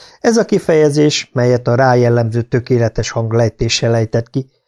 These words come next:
jól érzékeltette az apró embert eltöltő rémületet és részvétet.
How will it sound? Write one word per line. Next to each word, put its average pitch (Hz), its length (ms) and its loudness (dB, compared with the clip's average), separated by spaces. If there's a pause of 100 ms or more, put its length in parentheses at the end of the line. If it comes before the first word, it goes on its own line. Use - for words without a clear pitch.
(160)
jól 165 260 2
érzékeltette 120 840 0
az 113 120 -2
apró 123 400 -2
embert 117 440 -2
eltöltő 117 560 0
rémületet 113 720 -2
és - 240 -8
részvétet. 107 680 -10